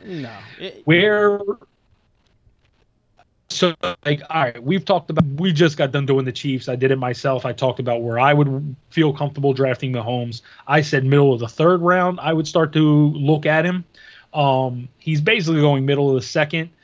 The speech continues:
Speaker 2: in league drafts where you have less experienced guys that are just, you know, not really listening to podcasts, not really listening to info. You're gonna get Mahomes in the first round,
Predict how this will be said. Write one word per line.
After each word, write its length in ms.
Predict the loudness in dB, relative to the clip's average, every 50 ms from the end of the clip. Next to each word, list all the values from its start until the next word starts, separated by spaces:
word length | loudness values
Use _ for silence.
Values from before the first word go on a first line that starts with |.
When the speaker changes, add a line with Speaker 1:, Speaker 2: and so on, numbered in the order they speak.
| _ _ -20 _ _ _
Speaker 2:
in 300 | -6 -6 -4 -4 -6 -8 -10 -14 _ _ _ _ _ -6
league 400 | 0 2 2 2 2 0 -2 -6 _ _ -12 -6
drafts 500 | -2 0 2 2 2 2 0 -4 -4 -4
where 160 | -2 -2 0
you 200 | 0 0 -2 -2
have 220 | 0 0 -2 -2 -2
less 300 | -4 -4 -4 -4 -4 -8
experienced 640 | -10 -10 -10 -8 -4 -2 0 0 0 0 0 0
guys 340 | 2 2 4 4 4 2 0
that 140 | -2 -4 -4
are 80 | -4 -2
just, 380 | -2 -2 -4 -4 -8 -20 -20 _ _ _ _ -6
you 100 | -4 -2
know, 160 | -2 -2 -2
not 240 | 0 2 2 2 2
really 160 | 2 2 2
listening 320 | 2 0 0 -2 -4 -6 -6
to 40 |
podcasts, 520 | -4 -2 -2 -2 0 0 0 0 0 0 2
not 180 | 2 2 2
really 220 | 2 2 4 4 4
listening 360 | 4 2 2 0 -2 -6 -6
to 60 | -6
info. 340 | -4 -4 -4 0 2 4 4
You're 180 | 4 4 4 4
gonna 180 | 4 4 4
get 120 | 4 2 2
Mahomes 360 | 0 0 2 2 2 0 -2
in 80 | -6
the 60 | -8 -4
first 280 | 0 0 0 0 0
round, 340 | -2 -2 -2 -2 -2 -4 -8